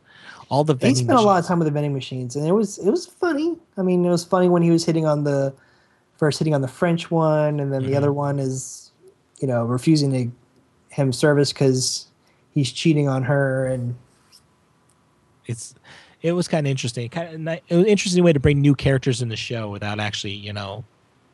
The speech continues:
Speaker 1: bringing new characters in the
Speaker 2: Casting
Speaker 1: show.
Speaker 2: anyone, <laughs> yeah.
Speaker 1: Yeah, you know, just having voices there. I mean, but I, like I said, the whole sex scene was hilarious. She's never seen a corner, and she falls in her back. She's like, "Oh, I've never seen a ceiling." <laughs>
Speaker 2: <laughs>
Speaker 1: And I love it when Crichton's watching this, and,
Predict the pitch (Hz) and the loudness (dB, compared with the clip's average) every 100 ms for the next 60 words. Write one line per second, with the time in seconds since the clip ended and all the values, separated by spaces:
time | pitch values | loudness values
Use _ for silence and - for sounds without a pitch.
0 | _ _ - 127 117 117 113 113 107 107 | _ _ 0 2 4 4 2 0 -2 -2
1 | 139 139 - 143 127 123 123 147 160 135 | 0 0 0 0 0 0 4 4 4 2
2 | 123 117 - 151 135 123 120 120 117 127 | -4 -8 -2 0 2 0 -2 -4 0 0
3 | 120 107 113 117 - 104 101 101 - _ | 0 -2 -4 -4 -8 -12 -12 -14 -16 _
4 | - - - - _ - 185 190 202 196 | -20 -20 -20 -20 _ -4 -2 0 2 2
5 | 190 160 139 131 220 - 156 143 - 120 | 2 0 0 4 2 4 2 2 -2 -2
6 | 107 113 107 107 107 - - 139 156 151 | -2 -4 -2 0 -2 -4 -6 -2 0 2
7 | - 139 123 127 127 123 120 - 123 131 | 2 0 2 0 2 2 0 -2 0 2
8 | 123 123 123 156 151 311 294 240 302 - | 4 2 0 0 0 2 2 2 2 2
9 | 240 202 - 285 302 269 226 170 131 _ | 4 4 4 0 2 0 0 0 -2 _
10 | 247 - - - - 143 135 196 190 180 | -12 -12 -4 -2 -2 -4 0 2 2 0
11 | 160 139 _ _ _ _ _ _ _ _ | -2 -10 _ _ _ _ _ _ _ _
12 | - - 208 - 160 160 160 147 131 127 | -10 -6 -4 0 4 4 4 4 2 0
13 | 117 151 147 120 120 120 120 123 120 127 | 0 -2 -2 -4 -2 0 0 -4 -4 -6
14 | 139 127 | -8 -8